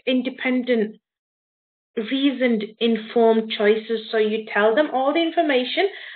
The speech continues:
and they've got the mental capacity where they can make decisions. They've got all the information, and then you can, they can make decisions about their own care. Beneficence is you're looking at balancing the benefits of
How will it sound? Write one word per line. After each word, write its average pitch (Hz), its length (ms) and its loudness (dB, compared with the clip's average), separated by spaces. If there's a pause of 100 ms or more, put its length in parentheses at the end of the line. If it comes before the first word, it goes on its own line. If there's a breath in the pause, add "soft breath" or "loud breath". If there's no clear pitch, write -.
(160 loud breath)
and 226 340 0 (580)
they've 240 380 2
got 233 140 2
the 277 80 2
mental 269 440 2
capacity 277 540 -2
where 240 260 2
they 233 200 4 (120)
can 320 340 6
make 247 220 0
decisions. 220 580 -2 (440 loud breath)
They've 214 160 2
got 226 180 4
all 311 220 4
the 339 80 2
information, 320 720 0 (320 loud breath)
and 240 160 2
then 247 260 2 (180)
you 247 140 -6
can, 226 440 -4 (180)
they 247 200 2
can 254 200 -4
make 226 200 0
decisions 226 380 -4
about 214 220 -6
their 220 140 -2
own 208 140 0
care. - 300 -2 (1040)
Beneficence 349 680 2 (180)
is 240 100 2 (300)
you're 254 200 0
looking 294 360 -4
at 240 240 -4
balancing 262 420 -4
the 220 180 0
benefits 269 540 0
of 339 80 0